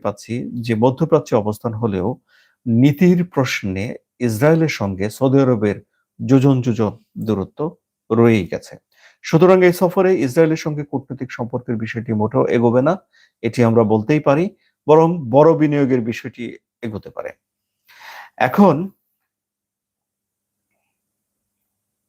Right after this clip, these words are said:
ট্রাম্পকে প্রশ্ন করা হয়েছিল যে সৌদি আরবের সঙ্গে একটা আনুষ্ঠানিক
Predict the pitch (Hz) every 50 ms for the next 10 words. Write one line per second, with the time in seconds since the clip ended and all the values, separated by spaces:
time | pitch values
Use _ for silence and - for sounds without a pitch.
0 | _ _ _ _ _ _ _ _ _ _ - - - - - - _ _ _ _
1 | _ _ _ _ _ _ _ _ _ _ _ - - 160 165 165 - 208 180 -
2 | 196 175 - 220 190 202 196 196 180 185 165 - - 135 120 117 117 110 131 120
3 | - - 143 147 143 165 165 165 160 170 170 - 180 175 170 180 175 175 - 185
4 | 170 - - - 131 143 165 160 - - - 160 131 135